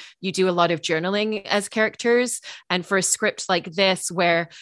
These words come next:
your character's kind of coming in to certain scenes and certain moments, and we get a real essence of who he is, but not necessarily details about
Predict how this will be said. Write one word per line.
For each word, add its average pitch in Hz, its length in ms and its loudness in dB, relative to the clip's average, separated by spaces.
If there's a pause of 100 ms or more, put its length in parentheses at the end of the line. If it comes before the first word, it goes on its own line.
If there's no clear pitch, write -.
(160)
your 180 160 -2
character's 190 480 -4
kind 180 200 -4
of 170 180 -4 (340)
coming 185 400 0
in 175 440 0
to 165 120 -4
certain 175 300 -4
scenes 214 340 -2
and 170 160 -4
certain 175 200 -4
moments, 190 360 0
and 175 80 -4
we 170 80 -4
get 190 160 0
a 180 40 -2
real 175 280 -2
essence 170 400 -4
of 156 80 -6
who 226 220 -4
he 190 260 0
is, 160 220 -4
but - 140 -4
not 180 220 -2
necessarily 170 560 -4
details 165 540 -4
about 165 380 0